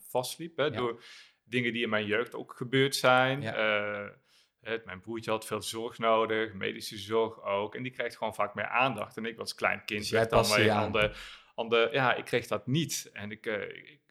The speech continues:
Speaker 1: had vaak even geen moeder, want die was er even dan niet, hè.
Speaker 2: Ja.
Speaker 1: En, en ik ben ook op een bepaalde manier aandacht gaan vragen door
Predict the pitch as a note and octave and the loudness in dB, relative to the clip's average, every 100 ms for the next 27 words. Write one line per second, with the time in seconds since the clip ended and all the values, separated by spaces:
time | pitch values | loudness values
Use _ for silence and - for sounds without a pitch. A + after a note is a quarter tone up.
0 | _ A#2 A2 G#2 G2+ A2 G2+ G#2+ - G2+ | _ -8 -2 0 0 -4 -6 -10 -6 -4
1 | C3+ A3+ C3+ G2+ - G#2+ D3+ - A#2+ A2+ | 0 0 -2 -6 -12 -12 -10 -6 -6 0
2 | A#2+ A2+ G2+ G#2+ F#2+ F#2+ F2+ C#3 D3 - | -2 -2 -2 -2 -2 -10 -4 -4 -4 -4
3 | A#2 A2+ A#2+ A#2 A2+ G#2+ A2 A2 G#2 A#2 | -6 -4 -6 -4 -4 4 4 4 -4 -6
4 | G#2 G#2+ G#2+ G#2+ G#2+ - A2+ C3 - A2 | -8 2 2 2 -2 0 0 0 -2 -8
5 | G2 F2+ F2+ F#2 - F#2+ A2+ A2+ A2 | -8 -4 -2 -2 -6 -6 -4 -4 -6